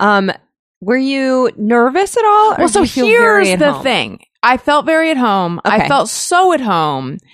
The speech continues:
Speaker 2: that it was striking because I've talked before about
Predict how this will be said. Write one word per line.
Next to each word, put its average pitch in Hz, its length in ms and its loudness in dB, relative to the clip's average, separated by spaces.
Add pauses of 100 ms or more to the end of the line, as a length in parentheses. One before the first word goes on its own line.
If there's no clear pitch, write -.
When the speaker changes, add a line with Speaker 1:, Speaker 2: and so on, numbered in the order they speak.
(260)
Speaker 2:
that 214 140 -2
it 156 120 0
was 208 220 0
striking 180 1040 -4
because 233 560 -2
I've 285 240 0
talked 311 380 -4
before 202 500 -2
about 170 640 0